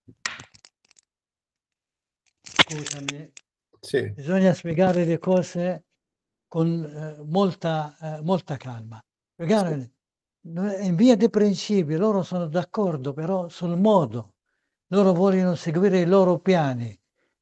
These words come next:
Speaker 1: Eh, che vuol dire questo? Vuol dire che, va bene, Rafah, voi non entrate a Rafah perché non possiamo fare un'altra figuraccia.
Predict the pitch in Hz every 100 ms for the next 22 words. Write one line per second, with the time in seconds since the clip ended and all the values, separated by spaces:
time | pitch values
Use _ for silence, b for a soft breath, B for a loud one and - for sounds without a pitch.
0 | _ - 143 139 135 139 143 _ 190 202
1 | 202 160 180 156 - 131 117 - 117 143
2 | 151 185 156 151 143 151 196 160 143 120
3 | 110 _ _ - 175 202 214 175 - 190
4 | 202 202 180 170 160 - 190 185 165 160
5 | 170 196 196 180 - _ _ _ - 135
6 | 202 180 160 156 196 185 165 - 180 170
7 | 175 170 170 185 - 165 - 165 147 147
8 | 131 120 - 123